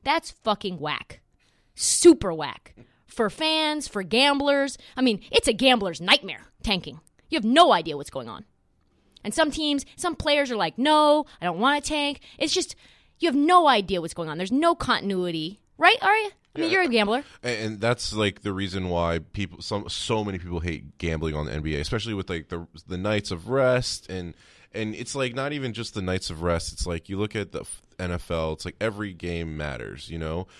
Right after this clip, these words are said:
Speaker 2: where the N B A, a player can, won't come out and say that he didn't try, but he might be like, "Oh, this is game sixty of, like, eighty-two this year, seventy-two."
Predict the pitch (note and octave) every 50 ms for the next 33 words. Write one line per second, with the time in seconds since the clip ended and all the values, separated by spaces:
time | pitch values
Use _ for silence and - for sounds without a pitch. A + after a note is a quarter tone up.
0 | - - - - - G2 F#2+ F#2 F2+ F2+ E2 - - - _ _ - C#2 G2 F2+
1 | A2 A2+ G#2+ G#2 G#2 G#2+ G#2 G#2 G2+ G2+ G2 F#2+ - - G2 - - C3+ C3+ B2+
2 | B2 B2 A#2+ A#2 A2+ A2+ G#2+ G2+ - - A#2+ A2+ G#2 G2+ G2 F#2 F2+ F2 - _
3 | - G2+ G2 G2 A#2+ C3 D3 C#3 G2+ - - C3 A2+ G2+ F#2+ G#2 G#2+ F2+ F#2+ -
4 | - G#2 F#2+ G2 F#2+ F2+ E2 F2+ F2+ F#2 F2+ F2 D#2+ - - - E2 E2 D#2 D#2
5 | D#2+ F2 G2 A#2+ C#3 C#3 _ _ _ _ _ _ - - B2 A#2+ A#2 C3 B2+ B2+
6 | B2 A#2 G#2+ A#2 A2 A2 G#2+ G#2 G2 G#2+ G#2 G2+ G2+ G2 F#2 F#2+ F#2+ E2+ - G2+
7 | G2 F#2+ F#2 F#2 F2+ F2 - - - G2+ - - - G2 F#2+ F#2+ F#2 F2+ F2 E2+
8 | E2+ E2 - - D#2+ E2+ E2 E2 D#2 D2 - - E2 E2+ E2 D#2 - - - F2
9 | F2+ E2+ E2 E2 - - - F2+ E2 D#2+ D#2 D#2 C#2+ - - - E2 F2+ F2+ E2
10 | - - D#2+ D#2 D#2 D#2 - D#2+ D#2 D#2 D#2 D2+ - - D#2+ D2 D2 D2